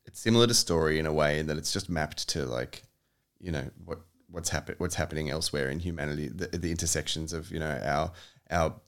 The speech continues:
blind spots or our, um, you know, uh, need to other each other and, and,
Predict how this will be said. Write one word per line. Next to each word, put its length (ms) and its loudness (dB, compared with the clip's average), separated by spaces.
blind 280 0
spots 380 -2
or 180 2
our, 240 0
um, 280 -8
you 80 -16
know, 520 -14
uh, 220 -2
need 380 0
to 340 -2
other 280 4
each 240 0
other 300 -2
and, 300 -4
and, 180 -2